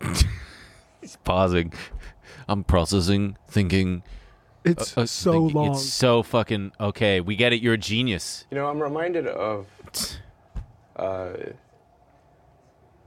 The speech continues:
Speaker 3: the, the, the scene in The Princess Bride.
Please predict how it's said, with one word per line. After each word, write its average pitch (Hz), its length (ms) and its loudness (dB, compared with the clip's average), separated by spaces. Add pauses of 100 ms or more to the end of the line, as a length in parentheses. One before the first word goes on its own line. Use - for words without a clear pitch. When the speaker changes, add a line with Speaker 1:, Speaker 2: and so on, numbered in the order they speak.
(1600)
Speaker 3:
the, 104 140 -12 (560)
the, - 80 -10 (160)
the 98 60 -6
scene 113 220 -2
in 110 80 -4
The 95 80 -6
Princess 98 440 -4
Bride. 90 440 -2